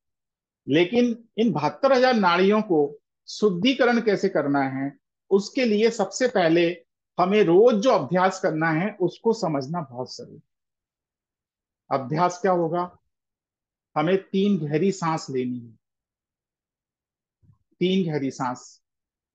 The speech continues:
इसमें पांच सेकंड में आपको श्वास लेना है, नाभि तक लेना है, अंदर की तरफ खींचते हुए नाभि तक सांस ले जाना है, पांच सेकंड के लिए उसको होल्ड करना है और पांच सेकंड में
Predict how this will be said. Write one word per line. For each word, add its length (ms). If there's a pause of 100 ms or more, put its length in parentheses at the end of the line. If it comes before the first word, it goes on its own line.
(120)
इसमें 540 (520)
पांच 360
सेकंड 480
में 120
आपको 280
श्वास 400
लेना 260
है, 240 (600)
नाभि 420
तक 220
लेना 300
है, 260
अंदर 360
की 120
तरफ 320
खींचते 360
हुए 240
नाभि 360
तक 180
सांस 340
ले 160
जाना 360
है, 160 (580)
पांच 300
सेकंड 420
के 80
लिए 100
उसको 280
होल्ड 320
करना 320
है 280 (260)
और 160 (140)
पांच 280
सेकंड 420
में 80